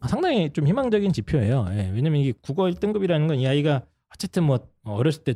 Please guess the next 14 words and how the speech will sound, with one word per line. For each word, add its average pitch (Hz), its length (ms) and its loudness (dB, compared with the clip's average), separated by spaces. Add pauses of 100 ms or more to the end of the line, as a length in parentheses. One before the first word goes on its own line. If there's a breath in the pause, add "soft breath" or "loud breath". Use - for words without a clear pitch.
독서량이나 139 640 0
이런 107 160 -4
게 107 80 -6
좀 107 240 -6
어느 107 180 -6
정도 117 240 -6
받쳐줬다거나, 107 880 -6
그래서 101 200 -4
독해 151 320 -2
능력이나 135 760 0
추론 185 400 0
능력이나 131 500 0
뭐 104 140 -2
사고력이 180 680 0